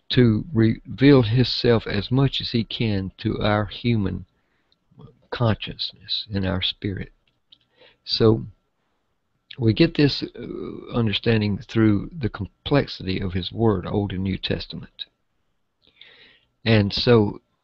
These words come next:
having said that, then we understand that God has decided that the best way to reveal himself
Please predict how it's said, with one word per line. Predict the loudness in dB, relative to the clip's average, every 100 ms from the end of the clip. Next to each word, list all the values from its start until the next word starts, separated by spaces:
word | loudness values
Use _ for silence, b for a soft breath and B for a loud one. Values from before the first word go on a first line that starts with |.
| _ _ _
having | 0 0 0
said | -2 -2 -2
that, | 0 -2 2
then | 2 4 4
we | 4
understand | 4 4 0 2 2 4
that | 0 -2 0
God | 2 2 0
has | 2 0 0
decided | -6 -2 2 2 2 -2
that | -4 -6 -8
the |
best | 0 2 2 0
way | 2 2
to | 2 -2
reveal | -2 -2 0 0 2
himself | 0 -2 -2 -2 -2